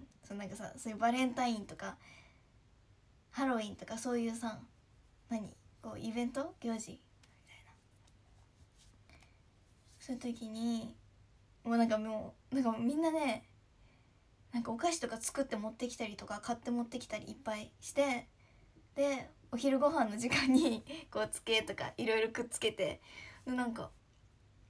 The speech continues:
もうたくさんみんなで持ち寄ってみたいな、<laughs> してる子もいた。私はしたことないんだけど、すごく楽しそうだった、それ。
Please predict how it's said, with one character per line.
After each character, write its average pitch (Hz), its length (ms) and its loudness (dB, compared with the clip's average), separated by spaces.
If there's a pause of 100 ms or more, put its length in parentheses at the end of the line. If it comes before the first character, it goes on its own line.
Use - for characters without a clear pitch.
(380)
も 226 80 -2
う 226 40 -6
た 254 120 -4
く 254 80 -6
さ 254 220 4
ん 240 80 2
み 247 60 2
ん 254 60 4
な 262 80 6
で 226 100 2
持 208 200 -2
ち - 180 -4
寄 240 120 4
っ - 20 -8
て 220 280 0
み 277 60 2
た 285 260 6
い 262 40 8
な、 - 180 8 (340)
<laughs> - 340 -12
し - 100 -4
て 285 140 8
る 277 120 6
子 277 140 2
も 262 160 4
い 247 100 2
た。 - 160 -2
私 - 280 -2
は 277 100 4
し - 60 -6
た 269 100 4
こ 262 80 2
と 247 160 -4
な 220 80 -4
い 208 60 -2
ん - 80 -6
だ - 80 -8
け - 80 -8
ど、 - 180 -12
す - 140 -2
ご 277 120 8
く 302 140 -6
楽 233 240 2
し 233 40 -2
そ 226 100 -4
う 220 40 -4
だ 220 60 -4
っ - 40 -6
た、 - 120 -14
そ - 140 -10
れ。 - 100 -8